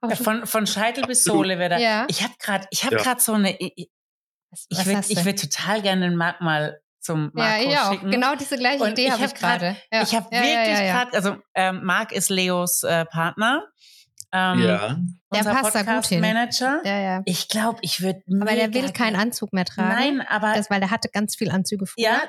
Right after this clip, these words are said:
Speaker 1: genau, aber
Speaker 2: Aber,
Speaker 1: ich glaube,
Speaker 2: mhm.
Speaker 1: Zu Marco mal
Speaker 2: Mhm.
Speaker 1: und
Speaker 2: Marc und Marco.
Speaker 1: Marc und Marco.
Speaker 2: Ach, ihr könntet auch so
Speaker 3: Ja.
Speaker 2: einen tollen, ihr könnt ja was mit YouTube jetzt
Speaker 1: Ja,
Speaker 2: machen
Speaker 1: genau,
Speaker 2: oder
Speaker 1: Marc und
Speaker 2: irgendeinen
Speaker 1: Marco.
Speaker 2: TikTok. TikTok, ihr macht TikTok zusammen, Marc und Marco. Ah, ja, ja, ja,
Speaker 1: Und
Speaker 2: ja.
Speaker 1: also ich
Speaker 3: Cool.
Speaker 1: würd wirklich
Speaker 2: Kann ich mir gut
Speaker 1: gern
Speaker 2: vorstellen.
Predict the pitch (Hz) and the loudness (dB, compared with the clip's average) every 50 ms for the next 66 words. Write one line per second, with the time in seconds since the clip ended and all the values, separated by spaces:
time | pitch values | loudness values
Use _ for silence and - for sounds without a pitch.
0 | - - - - 240 226 247 - 202 226 202 208 208 202 - 240 240 214 214 226 | -8 -10 -4 0 0 2 2 2 2 0 0 0 0 0 0 0 2 2 2 2
1 | 247 247 269 262 - - _ _ - - - - - 220 220 220 247 277 311 - | 2 0 0 -2 -6 -20 _ _ -14 -6 -2 0 2 4 4 4 4 2 0 -2
2 | - 349 330 302 240 208 196 185 180 180 233 247 196 196 220 254 277 339 359 _ | -4 -2 0 2 2 2 2 2 0 0 0 0 0 2 2 0 -2 -4 -6 _
3 | _ _ _ _ _ _ _ - 202 226 269 359 392 - 226 220 214 220 247 247 | _ _ _ _ _ _ _ -6 -4 -2 -2 0 0 0 0 2 2 2 0 0
4 | - - 156 156 165 190 190 214 269 285 - - 214 202 196 208 233 - - 277 | -2 -2 0 0 2 2 4 2 2 0 0 0 2 2 2 2 2 0 0 2
5 | 285 262 262 - 320 302 285 226 214 233 - - 226 220 208 220 240 220 220 208 | 2 2 2 0 0 0 2 2 2 2 2 2 2 2 2 2 2 4 4 2
6 | 208 196 - - - _ - - 233 - - - - - 247 240 240 220 214 202 | 0 -2 -4 -12 -18 _ -6 -6 -6 -6 -8 -10 -6 -2 0 2 2 2 2 2
7 | - 202 - - 190 - - 220 269 415 - - - - 196 180 - 175 - - | 0 -2 0 0 -2 0 0 0 0 0 0 -2 -2 -2 -2 -2 -2 -2 0 2
8 | 226 220 202 208 220 214 190 - 160 190 190 202 214 359 247 233 240 247 240 240 | 2 2 2 2 2 2 2 2 2 2 2 2 2 2 0 2 2 2 0 0
9 | - - 185 - 175 165 - - - - _ - - - 381 415 - - - 190 | -2 -6 -4 -4 -4 -4 -4 -12 -20 -20 _ -6 0 0 0 0 -2 -4 -4 0
10 | 185 208 240 240 - - - - - - 233 - - - - 160 170 208 254 294 | 2 2 2 2 0 -4 -6 -4 -2 -4 -4 -4 -4 -4 0 0 2 2 0 0
11 | - 294 247 262 294 294 - - 185 180 _ _ _ - - 208 226 220 202 202 | -2 -2 -2 -2 -4 -6 -8 -12 -14 -14 _ _ _ -4 -2 0 0 0 0 0
12 | 190 185 180 175 170 - 262 254 262 247 - 247 240 240 240 - 214 - 294 - | -2 -2 -4 -4 -2 0 0 0 0 0 -2 -2 0 0 -2 2 2 2 2 2
13 | - 247 302 339 - 240 254 269 262 226 285 285 294 294 - - - - 254 | 0 0 -2 0 0 0 0 2 2 2 2 2 2 2 2 2 2 2 2